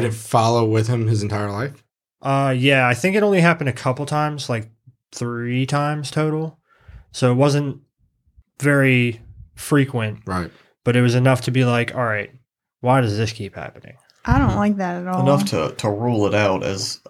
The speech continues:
Speaker 4: a dream.
Speaker 2: Right.
Speaker 1: Yeah. And he will tell you straight up, like, he was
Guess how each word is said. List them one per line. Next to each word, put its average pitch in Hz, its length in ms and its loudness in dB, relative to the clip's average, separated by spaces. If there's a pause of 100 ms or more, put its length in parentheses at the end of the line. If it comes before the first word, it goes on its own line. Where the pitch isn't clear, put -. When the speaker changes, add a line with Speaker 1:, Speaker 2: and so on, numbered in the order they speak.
(260)
Speaker 4:
a 95 100 -4
dream. 104 600 0
Speaker 2:
Right. 92 400 0 (560)
Speaker 1:
Yeah. 123 260 0 (1040)
And 123 440 0 (400)
he 143 160 2
will 147 120 4
tell 156 160 4
you 139 120 2
straight 147 300 2
up, 135 180 2
like, 123 200 0
he 135 340 0
was 123 480 0